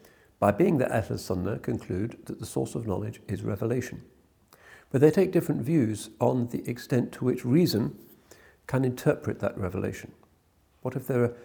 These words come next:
difficulties in understanding a hadith? What if there are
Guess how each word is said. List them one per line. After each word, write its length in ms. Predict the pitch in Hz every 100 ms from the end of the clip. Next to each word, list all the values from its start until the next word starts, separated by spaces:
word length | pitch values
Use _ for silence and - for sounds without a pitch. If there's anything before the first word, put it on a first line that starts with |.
| - _ -
difficulties 640 | 151 165 - 107 104 92
in 140 | 107 107
understanding 560 | 110 - 107 104 104
a 80 | 95
hadith? 500 | - 101 101 - - - _ _ _ _ _ - - _
What 160 | 120 127
if 180 | 127 -
there 240 | 120 117
are 200 | 117